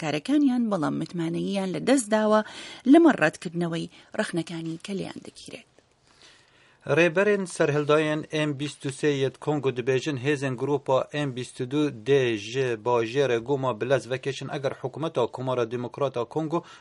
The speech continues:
Speaker 2: daxwazên wan bi cih biket. Jane Maria Ranga li bajêrê Goma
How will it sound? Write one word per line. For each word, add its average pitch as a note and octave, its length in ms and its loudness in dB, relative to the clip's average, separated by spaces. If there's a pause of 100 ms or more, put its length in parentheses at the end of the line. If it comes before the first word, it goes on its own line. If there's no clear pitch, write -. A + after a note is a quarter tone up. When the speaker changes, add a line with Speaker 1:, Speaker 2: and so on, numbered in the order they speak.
(120)
Speaker 2:
daxwazên B2 600 2
wan B2 200 -2
bi A#2 80 -4
cih A2+ 200 -8
biket. F2 280 -8 (520)
Jane B2+ 220 -2
Maria A#2+ 560 0
Ranga A#2 480 -2 (380)
li C3+ 220 2 (180)
bajêrê B2+ 600 4
Goma C3 440 0